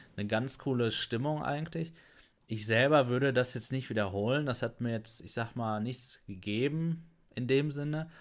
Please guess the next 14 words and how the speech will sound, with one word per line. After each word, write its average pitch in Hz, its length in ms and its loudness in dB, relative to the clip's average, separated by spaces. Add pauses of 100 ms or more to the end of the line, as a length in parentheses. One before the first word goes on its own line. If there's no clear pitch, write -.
Aber 113 100 0
es 117 60 2
ist 139 60 0
natürlich 135 200 0
nur 139 80 0
meine 160 300 0
Meinung. 101 420 -2
Ich - 140 -10
kann 113 220 -4
das 127 140 0
total 120 280 0
nachvollziehen, 127 640 -4
dass 107 200 -4
dort 110 300 -2